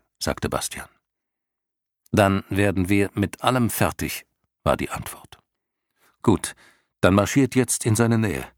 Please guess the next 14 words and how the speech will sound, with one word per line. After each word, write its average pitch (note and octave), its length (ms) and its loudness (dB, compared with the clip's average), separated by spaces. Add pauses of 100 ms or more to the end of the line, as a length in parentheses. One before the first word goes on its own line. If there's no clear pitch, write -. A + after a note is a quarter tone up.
(680)
Er D#2 140 0
zeigte - 380 -2
mit E2 140 -2
der C#2+ 120 -2
Hand E2+ 240 -6
die E2+ 80 -4
Richtung. - 380 -10 (800)
„Sobald D3+ 340 4
Atreyu D3 440 2
ihn A#2+ 120 0
verlässt, A2+ 480 -2
nehmt C3 220 0
ihn B2 120 0
gefangen. G2+ 420 0